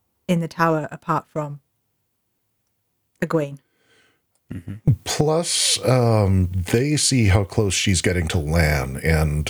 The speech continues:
Speaker 3: the, the
Speaker 1: Yeah.
Speaker 3: respect that all other warders have for Lan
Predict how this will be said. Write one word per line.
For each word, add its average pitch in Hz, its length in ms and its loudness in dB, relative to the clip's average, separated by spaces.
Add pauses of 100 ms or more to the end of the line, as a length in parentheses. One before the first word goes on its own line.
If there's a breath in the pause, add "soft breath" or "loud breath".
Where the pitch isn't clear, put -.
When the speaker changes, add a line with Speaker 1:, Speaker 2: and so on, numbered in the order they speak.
Speaker 3:
the, 80 220 0
the 95 160 0
Speaker 1:
Yeah. 92 60 2
Speaker 3:
respect - 680 -2
that 82 220 -2 (480)
all 101 420 0
other 92 280 0
warders 85 480 0
have 76 280 0
for 80 280 0
Lan 69 540 -2